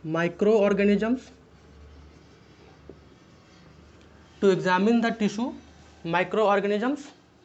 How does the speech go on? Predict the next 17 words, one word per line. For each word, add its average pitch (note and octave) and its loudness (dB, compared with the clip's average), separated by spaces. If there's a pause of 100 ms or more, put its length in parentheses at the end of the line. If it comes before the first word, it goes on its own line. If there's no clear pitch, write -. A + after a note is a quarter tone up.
(200)
or G#3 2
other G#3 2
cells C4 -4 (760)
under F#3 -2
microscope, F3+ -2 (580)
or F#3+ 0
other G3 2
cells G#3+ -2 (1700)
under E3+ -2 (1300)
microscope। D#3+ -2 (2250)
तो F3+ -2
ये G3+ 2
हो G3 4
गई G#3+ 4
स्टेनिंग G3 2
की B3 0
डेफिनेशन। F3 -2